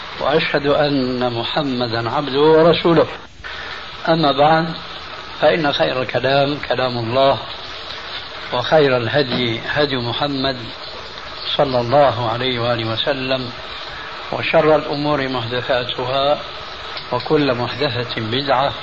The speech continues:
وكل بدعة ضلالة، وكل ضلالة في النار. لا تجوز، ولا أعني لا تصح،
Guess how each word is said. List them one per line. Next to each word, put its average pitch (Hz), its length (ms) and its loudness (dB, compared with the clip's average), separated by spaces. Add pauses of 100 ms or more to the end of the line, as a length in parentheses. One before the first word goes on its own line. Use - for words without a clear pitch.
(800)
وكل 131 420 0
بدعة 127 600 0
ضلالة، 135 600 4 (960)
وكل 131 640 2
ضلالة 135 920 2 (460)
في - 20 -6
النار. 139 360 0 (3500)
لا 135 160 4
تجوز، 123 440 2 (2250)
ولا 123 380 6
أعني 110 480 2 (1000)
لا 117 140 2
تصح، - 380 -2